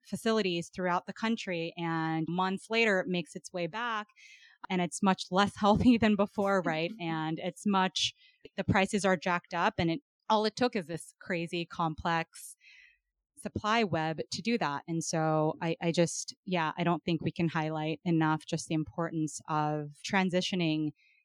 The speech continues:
Speaker 1: into something that's more localized for, for all communities.
Speaker 2: Yeah. Um, yeah, exactly. I think that that's you know, the most that we as consumers can do is be educated about stuff. And, I mean, we're, like,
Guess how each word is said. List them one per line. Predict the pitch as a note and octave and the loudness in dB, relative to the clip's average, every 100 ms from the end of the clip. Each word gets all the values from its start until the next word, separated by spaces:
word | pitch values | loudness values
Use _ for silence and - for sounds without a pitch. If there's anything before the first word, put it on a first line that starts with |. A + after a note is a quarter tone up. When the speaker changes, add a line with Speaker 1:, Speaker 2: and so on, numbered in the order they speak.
| _ _ - D3+ | _ _ -20 -6
Speaker 1:
into | E3 D#3 - D#3+ D3+ | -4 -2 -4 -2 -2
something | - E3 - D#3+ | -4 -4 -2 -4
that's | D3+ D3+ - | -4 -10 -6
more | D#3+ D#3 D3+ D3+ D#3 | -2 -2 -2 -6 -4
localized | - E3 F3 D3+ C3 D#3 - - - | 0 0 0 -2 -2 -4 -6 -14 -6
for, | E3 D#3 D3+ D3 D#3+ - | -2 -2 -2 -6 -12 -20
for | - D#3 | -8 -2
all | D#3 D#3+ | 0 0
communities. | - D3 D3 C#3+ D3 D#3 - _ _ _ _ _ _ _ - - _ _ _ | -2 -4 -2 -4 -8 -10 -14 _ _ _ _ _ _ _ -20 -20 _ _ _
Speaker 2:
Yeah. | E4 F3+ - - F3+ _ | -14 -10 -8 -8 -14 _
Um, | E3 E3 D#3 D#3 E3 D#3 | -8 -6 -6 -10 -12 -2
yeah, | G#3+ - - | 0 0 -8
exactly. | F3 F3+ F3+ A#2+ | -4 -2 -2 -8
I | |
think | D3 E3+ | -8 -8
that | F3 E3 | -10 -6
that's | D3+ D3+ - - - _ _ - | -6 -6 -8 -12 -14 _ _ -6
you | G3 | -4
know, | - | -2
the | A3 | -4
most | G#3+ F3+ F#3 - | 0 0 -2 -4
that | - E3 | -6 -4
we | F3+ F3+ | -4 -4
as | F3 | -4
consumers | F3+ F#3+ F#3 E3 E3 E3 | -4 -8 -6 -6 -6 -8
can | - D#3+ | -8 -10
do | - - G3 C4 | -8 -8 -6 -4
is | - F3+ - E3 | -2 -4 6 6
be | E3 D#3+ D#3+ - | 6 -4 -6 -8
educated | - - - A3+ A3 | -8 -8 -8 0 2
about | - B3 - | 2 0 2
stuff. | - - D4 - - | 2 2 -2 -2 4
And, | E4+ E4 - - _ _ _ - | 4 2 -6 -20 _ _ _ -2
I | |
mean, | G3 F#3+ E3+ | 0 0 0
we're, | F#3+ G3 | 0 0
like, | G3 | -2